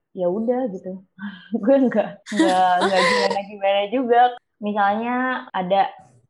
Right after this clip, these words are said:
ya gue menargetkan dua ribu dua puluh gue harus ini, ini, ini. Terus ternyata nggak kesam-,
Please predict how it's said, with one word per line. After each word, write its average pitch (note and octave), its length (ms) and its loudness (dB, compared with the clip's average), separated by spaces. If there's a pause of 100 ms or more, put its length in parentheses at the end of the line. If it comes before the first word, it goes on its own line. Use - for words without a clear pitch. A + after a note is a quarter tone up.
(260)
ya F#3+ 240 2
gue G3+ 160 0
menargetkan F#3 640 -4
dua F3+ 240 -2
ribu E3+ 160 -8
dua E3+ 240 -2
puluh F#3+ 240 -4
gue G3 160 -4
harus F3+ 320 -4
ini, F#3 320 -16
ini, F3+ 160 -16
ini. F3 180 -10 (220)
Terus A3 160 -6
ternyata G3+ 400 -4
nggak G3 160 -2
kesam-, F#3 320 -8